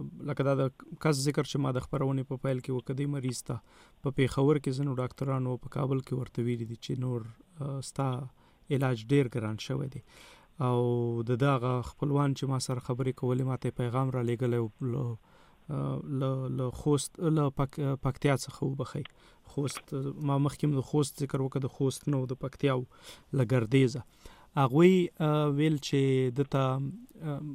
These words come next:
صحت یې ډېر خراب دی، خېټ-، ا، نس یې پړسیږي، نس کې اوبه وي او، ا، ډېر زیات، ا، په، په، په تکلیف دی ورسره. دغه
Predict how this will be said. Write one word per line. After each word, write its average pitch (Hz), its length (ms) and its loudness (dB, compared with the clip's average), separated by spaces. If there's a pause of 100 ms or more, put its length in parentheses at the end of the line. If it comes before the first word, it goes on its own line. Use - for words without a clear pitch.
(120)
صحت 143 380 4
یې 143 120 6
ډېر 165 140 6
خراب 143 400 0
دی، 135 100 2
خېټ-، 151 360 -2
ا، 139 440 -4
نس 151 200 2
یې 139 120 2
پړسیږي، 139 640 0 (360)
نس 147 240 2
کې - 200 -2
اوبه 127 320 4
وي 160 200 8 (1000)
او، 117 100 4 (420)
ا، 113 340 -2 (580)
ډېر 143 280 6
زیات، 143 320 4 (120)
ا، 131 220 0 (100)
په، 131 280 0 (100)
په، 135 340 -6
په - 60 -2 (120)
تکلیف 127 320 -2
دی 139 60 2
ورسره. 131 360 -4 (140)
دغه 190 140 6